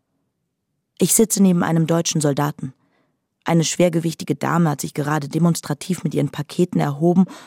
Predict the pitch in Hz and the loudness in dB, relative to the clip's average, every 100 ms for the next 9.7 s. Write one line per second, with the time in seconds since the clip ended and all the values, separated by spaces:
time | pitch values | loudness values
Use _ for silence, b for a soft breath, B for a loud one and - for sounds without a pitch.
0 | B 175 175 - 147 160 - - 175 160 | B -2 -2 -2 -6 -4 -2 -2 -2 -2
1 | 151 160 151 143 165 151 - 143 - - | -2 0 0 0 -2 -6 -8 -6 -4 0
2 | 135 127 165 _ _ _ _ _ _ _ | 0 0 -4 _ _ _ _ _ _ _
3 | _ _ _ _ _ _ - 139 - 160 | _ _ _ _ _ _ 0 0 0 -4
4 | - 151 147 143 147 - 160 151 131 - | -2 0 0 -2 -4 -4 -2 -2 -4 -10
5 | B - 147 147 147 151 147 139 185 185 | B -10 -2 0 0 -2 -4 -4 -2 0
6 | - 147 - 151 165 160 147 147 - B | 0 -4 -2 0 0 0 0 -2 -6 B
7 | B B - 151 165 156 156 - - 170 | B B -4 2 2 2 -2 -4 -6 0
8 | 202 165 143 147 143 - - 143 165 160 | 2 2 0 -2 -2 -6 -6 -4 -2 -4
9 | 147 139 143 139 139 143 143 | -2 -2 -2 0 2 2 -2